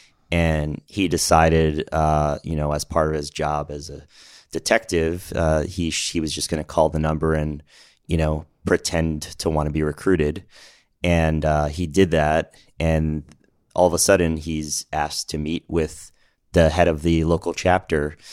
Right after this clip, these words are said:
um, and he's gotta find, uh, a white guy, uh, in the police force to go in on the inside pretending to be him. Uh, and that leads them on an investigation where they were able to,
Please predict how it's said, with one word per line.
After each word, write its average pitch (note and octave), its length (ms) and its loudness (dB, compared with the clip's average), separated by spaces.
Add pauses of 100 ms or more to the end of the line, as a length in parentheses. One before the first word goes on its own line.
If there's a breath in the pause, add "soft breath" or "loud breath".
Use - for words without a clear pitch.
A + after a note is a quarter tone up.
(340 loud breath)
um, D#2 480 0
and D2+ 300 -4
he's D#2+ 160 -6
gotta D2+ 160 0
find, D2+ 560 -4 (360 soft breath)
uh, D#2+ 220 -2
a E2 80 -2
white F#2+ 240 4
guy, D2+ 460 0 (180)
uh, D2 260 -4
in D#2 140 -4
the D2+ 60 -4
police D#2 280 -4
force D#2 380 -4
to D2 340 -4 (300)
go D#2 220 4
in D#2 120 2
on D#2 60 0
the D#2 140 -2
inside D2+ 400 -2
pretending D#2 580 -4 (220)
to D#2+ 80 -6
be D2+ 160 -2
him. D#2 420 0 (500 loud breath)
Uh, D2+ 280 0
and E2+ 100 -2
that E2+ 180 0
leads D#2+ 260 -2
them D#2+ 140 0
on D2+ 380 -2
an F2+ 80 -10
investigation D#2 1120 -4
where D2 400 0 (100)
they D#2 100 -4
were D2+ 160 0
able D2+ 280 -4
to, D2 440 -8